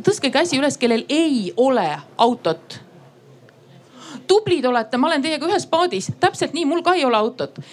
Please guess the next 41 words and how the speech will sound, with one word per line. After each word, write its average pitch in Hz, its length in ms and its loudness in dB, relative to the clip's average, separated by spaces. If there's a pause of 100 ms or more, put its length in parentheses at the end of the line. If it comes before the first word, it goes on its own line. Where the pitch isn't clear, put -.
(140)
Ja 240 100 4
mina 392 280 0
väidan 302 420 0
seda, 330 500 -2
et 240 200 0
tegelikult 262 640 -2
jalgsi 330 380 -2
kõndimine 277 440 -2
on 247 160 -2
kasulik 294 480 -2
inimesele, 254 520 0
kes 254 240 -2
on, 240 180 0
noh, 254 180 -2
terve 320 320 -4
ja 254 80 -2
normaalne, 277 540 0 (500)
füüsiliselt 262 640 -2
heas 277 320 0
vormis 330 380 -2 (180)
või 247 200 0
vähemalt 254 320 0
keskmises 240 440 -2
nagu 220 240 -2
minukene. 269 420 0 (300)
Et 254 320 0
mul 320 220 2
ei 285 60 2
ole 277 100 0
mitte 330 260 -2
midagi 311 240 2
selle 277 220 0
vastu, 330 320 0
et 226 60 -4
ma 220 120 2
käingi 349 400 0
Tartus 285 400 -2
ainult 294 460 0
jala. 269 220 0
Ma 214 160 0
ei, 247 80 -8